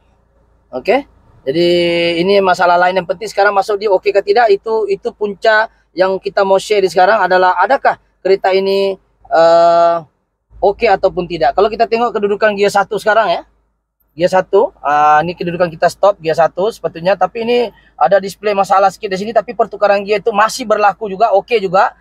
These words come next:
masuk di terus jalan. Jadi kita akan tunjuk, ah, adakah kereta ini, ah, masuk di terus jalan. Sebab video yang pertama dia masuk di, cakap kameraman, sini kita place dulu, dia masuk di, dia kena pergi pa-, paling satu dulu, dia baru jalan.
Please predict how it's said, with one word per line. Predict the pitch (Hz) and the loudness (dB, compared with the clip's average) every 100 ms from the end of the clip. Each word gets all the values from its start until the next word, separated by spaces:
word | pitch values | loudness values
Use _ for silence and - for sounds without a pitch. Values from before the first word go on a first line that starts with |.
| _ - | _ -4
masuk | 185 226 208 | -2 -2 -6
di | 247 | -8
terus | 208 196 - | -4 -4 0
jalan. | 185 170 - _ _ | 2 2 -2 _ _
Jadi | - 269 | -6 -6
kita | 285 - | -2 0
akan | - 220 | 0 -2
tunjuk, | 254 247 220 - _ _ | -2 -2 -2 -4 _ _
ah, | - 185 196 196 196 196 190 - _ _ | 0 2 4 4 4 2 0 -6 _ _
adakah | 185 269 285 233 | -2 0 0 -2
kereta | - 214 190 214 | -4 -6 -2 -4
ini, | 214 233 240 240 208 _ _ - | -4 -4 -2 -4 -8 _ _ -2
ah, | 170 190 190 190 190 190 190 185 _ _ _ _ _ _ _ | 2 4 4 4 4 2 0 -4 _ _ _ _ _ _ _
masuk | 185 202 240 | -4 -2 -4
di | 247 | -4
terus | 262 220 175 | -6 -4 0
jalan. | 208 175 | 2 2
Sebab | 202 220 214 | 2 0 0
video | 220 | 0
yang | 233 | 2
pertama | 226 202 220 254 | 0 0 2 2
dia | 233 | 2
masuk | 220 214 202 | 0 0 0
di, | 208 262 | -2 -2
cakap | 202 190 | -6 -6
kameraman, | 185 185 185 247 _ _ _ _ - | -6 -6 -6 -10 _ _ _ _ -8
sini | 170 240 | -4 -2
kita | 208 190 | -2 0
place | 190 - | 0 2
dulu, | 175 220 214 | 2 2 2
dia | |
masuk | 196 202 220 202 | 2 2 0 -2
di, | 277 370 - _ _ - | 0 0 0 _ _ -2
dia | 214 | -2
kena | - 233 | 0 -2
pergi | - 226 - | -4 -6 -2
pa-, | 466 | 0
paling | 226 233 233 | 0 -2 0
satu | 233 269 | 0 0
dulu, | 254 247 294 | -2 0 2
dia | 240 233 | 0 0
baru | 226 | 0
jalan. | 214 202 143 | 0 0 0